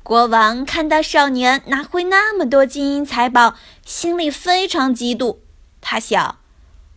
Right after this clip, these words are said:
，“我也要去魔王那儿，说不定也可以弄到这些财宝。”贪财的国王急急忙忙地出发了，他也来到了那条河边，并且坐上了船夫的船。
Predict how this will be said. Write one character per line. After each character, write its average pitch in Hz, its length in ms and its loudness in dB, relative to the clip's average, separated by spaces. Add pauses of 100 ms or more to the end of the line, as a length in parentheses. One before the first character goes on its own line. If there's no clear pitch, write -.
，“我 208 380 -2
也 247 240 -6
要 214 200 -6
去 - 200 -4
魔 220 280 2
王 240 220 2
那 254 80 0
儿， - 80 -12 (400)
说 - 260 0
不 233 120 -2
定 226 240 2 (240)
也 254 260 -2
可 - 220 -2
以 339 80 2 (120)
弄 311 140 2
到 220 160 2
这 226 140 -2
些 226 160 -4
财 214 180 -4
宝。” - 280 -4 (1900)
贪 247 320 2
财 226 200 2
的 240 140 0
国 226 220 2
王 226 440 2
急 277 320 -4
急 302 280 -4
忙 262 260 2
忙 269 320 0
地 427 140 -2
出 240 260 -2
发 226 300 6
了， 214 240 0 (480)
他 - 100 -10 (220)
也 311 100 4
来 226 260 6
到 247 140 4
了 247 120 0
那 247 200 2
条 233 200 2
河 233 240 -2
边， 285 280 0 (280)
并 330 200 0
且 269 160 0
坐 320 260 2
上 302 220 0
了 277 100 2
船 269 300 0
夫 320 180 -4
的 277 140 4
船。 254 400 4